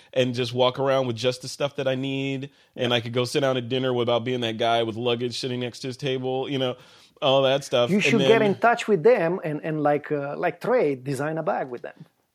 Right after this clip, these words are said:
Speaker 2: Why
Speaker 1: There
Speaker 2: not?
Speaker 1: you go.
Speaker 2: The
Speaker 1: There you
Speaker 2: wanderlust
Speaker 1: go.
Speaker 2: bag. <laughs>
Speaker 1: We'll call it the Twip, yeah, the Twip, the,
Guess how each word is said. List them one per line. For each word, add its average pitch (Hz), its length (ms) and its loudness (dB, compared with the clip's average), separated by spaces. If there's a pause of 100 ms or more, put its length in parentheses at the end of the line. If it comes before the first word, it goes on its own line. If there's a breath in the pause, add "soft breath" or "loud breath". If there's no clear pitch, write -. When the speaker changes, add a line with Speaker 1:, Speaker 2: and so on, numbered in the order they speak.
(640)
Speaker 2:
Why 143 180 -2
Speaker 1:
There 254 100 -4
Speaker 2:
not? 92 200 -8
Speaker 1:
you 110 80 -12
go. 139 720 -12 (280)
Speaker 2:
The 202 80 4
Speaker 1:
There 165 100 0
you 160 60 2
Speaker 2:
wanderlust 185 520 2
Speaker 1:
go. - 20 -8
Speaker 2:
bag. 165 500 -2
<laughs> - 360 2 (260)
Speaker 1:
We'll 143 160 -4
call 160 260 0
it 151 120 -6
the 147 80 -6
Twip, 180 340 -8
yeah, 185 380 -2
the 139 100 -6
Twip, 180 260 -6 (240)
the, 147 220 -6